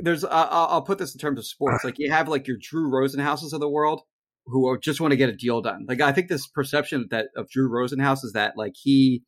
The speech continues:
you know, will sort of harangues, uh, you know, uh, teams into getting unfavorable deals done. But no, he just wants to get the deal done so he gets paid his commission.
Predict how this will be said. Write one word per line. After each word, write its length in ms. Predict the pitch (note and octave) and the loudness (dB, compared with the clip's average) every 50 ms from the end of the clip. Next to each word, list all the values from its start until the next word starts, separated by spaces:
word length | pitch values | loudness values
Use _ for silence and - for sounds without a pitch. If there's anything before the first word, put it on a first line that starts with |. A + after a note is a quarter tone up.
| _ _ _ _ _ _ _ _ _ _ | _ _ _ _ _ _ _ _ _ _
you 120 | - C3+ B2+ | 0 2 4
know, 140 | A#2+ A2+ | 4 4
will 320 | G#2 G#2 A2+ A#2 A2 A#2 - - - - _ | 4 4 4 2 2 2 0 -6 -16 -20 _
sort 180 | - - D3+ C3+ | -6 -2 -2 -2
of 80 | A#2 | -2
harangues, 640 | - - A#2+ G#2+ A2 A#2+ B2 B2 B2 B2 A#2+ A2 G2+ A2+ | -4 -6 -4 -2 0 2 2 2 2 2 0 0 0 -2
uh, 500 | A2+ G#2 G#2 G#2 G2+ G2+ G2+ G2+ G2 G2 - _ | 0 0 2 2 0 0 0 0 -2 -2 -4 _
you 100 | - A#2+ | -4 -4
know, 240 | G#2+ G2+ G2+ F#2+ F2+ _ _ _ _ _ _ _ _ _ _ _ - | -2 -2 -4 -4 -6 _ _ _ _ _ _ _ _ _ _ _ -2
uh, 160 | G#2+ G#2 G2+ - | -2 0 -2 0
teams 360 | - - C#3 C#3 B2+ G#2+ G#2+ | 2 4 6 6 6 4 0
into 180 | A#2 G2 - A2+ | -2 -4 -4 -2
getting 320 | F#2+ A#2+ A#2+ A2+ A2 G2+ | 0 2 2 2 2 0
unfavorable 680 | G#2+ G#2+ - - C3 B2 A#2 G#2+ A2 G2 G2+ G#2+ G2+ - | -2 -2 2 2 4 4 4 2 0 0 0 -2 -2 0
deals 320 | - A#2+ B2+ C3 C3 A#2 - | 2 4 6 6 4 4 2
done. 200 | - G#2+ F#2+ F2 | -2 -2 -2 -2
But 100 | - A#2+ | -2 2
no, 160 | A2 C#3 C3+ | 4 4 6
he 140 | C3 D3 G#3+ | 6 4 6
just 160 | A3 B3+ F#3+ | 4 4 2
wants 180 | D#3+ D#3 C#3 C#3 | 4 0 0 0
to 80 | - A2+ | 0 0
get 160 | B2+ C3 - | 0 0 0
the 60 | A2 | -4
deal 260 | - C3 D#3+ G3 F3 | 0 4 4 4 4
done 200 | C3 C3+ A#2+ A2 | 4 0 -2 -2
so 120 | - A#2+ A2 | -4 -4 -2
he 160 | A2+ C#3+ C3+ | 0 0 0
gets 160 | A#2 A2 - | 0 -2 -2
paid 240 | - C3 B2+ A#2+ G#2+ | -2 0 0 0 -2
his 100 | G#2+ - | -4 -8
commission. 500 | - A2 A#2+ D3+ D#3 C3+ B2+ A2 - | -4 -2 0 0 0 -2 -4 -10 -12